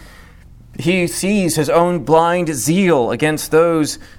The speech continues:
of the way, against Jesus and his disciples. He sees his own blind zeal reflected in his audience to whom he is speaking.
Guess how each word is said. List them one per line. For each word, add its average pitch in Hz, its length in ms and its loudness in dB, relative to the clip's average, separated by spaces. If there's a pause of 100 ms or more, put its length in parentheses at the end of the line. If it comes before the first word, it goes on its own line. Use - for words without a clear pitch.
of 147 180 0
the 160 80 2
way, 160 360 2
against 135 400 -2
Jesus 156 520 -2
and 139 160 -6
his 131 100 -10
disciples. 131 920 -6 (500)
He 202 80 -4
sees 214 340 0
his 175 140 0
own 196 240 2
blind 185 420 0
zeal 175 340 0
reflected 180 560 0
in 160 100 0
his 151 140 0
audience 170 480 2
to 156 140 0
whom 175 200 -2
he 165 80 -4
is 151 160 -4
speaking. 135 580 -12